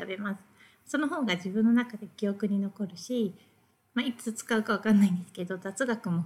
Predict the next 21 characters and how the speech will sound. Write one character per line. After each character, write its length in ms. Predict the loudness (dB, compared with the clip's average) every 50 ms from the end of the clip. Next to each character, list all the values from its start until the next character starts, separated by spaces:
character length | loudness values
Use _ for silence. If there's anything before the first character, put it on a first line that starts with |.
| -2
増 80 | -2 -2
え 100 | -2 -4
て 280 | -4 -4 -2 -2 -2 0
結 160 | 0 -2 -2
構 160 | -2 -10 -8 -6
楽 240 | -4 -4 -4 -4 -6
し 180 | -6 -6 -6 -4
い 40 |
で 160 | -4 -4 -6 -6
す。 120 | -8 _ _ _ _ _ _ _ _ _ _ -10 -6 -4
本 160 | -4 -4 -4
せ 120 | -4 -6
ど 120 | -6 -6 -4
り 320 | -2 -2 -2 -2 0 0
の 160 | 2 2 2 0
た 120 | -2 0
め 180 | 2 2 2 2
だ 100 | -2 -4
け 160 | -6 -6 -6
だ 100 | -6
っ 40 | -6